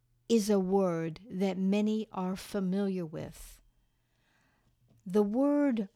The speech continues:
mantra is a Sanskrit word and actually means divine speech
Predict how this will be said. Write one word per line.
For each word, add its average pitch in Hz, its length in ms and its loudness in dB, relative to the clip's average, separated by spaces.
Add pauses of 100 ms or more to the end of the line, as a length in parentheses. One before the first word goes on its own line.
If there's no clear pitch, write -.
mantra 190 920 -2 (1200)
is 226 200 -2
a 214 80 0
Sanskrit 247 880 0
word 165 500 -6 (1200)
and 220 200 2 (100)
actually 269 760 -2
means 190 920 2 (420)
divine 196 920 2
speech - 1120 -4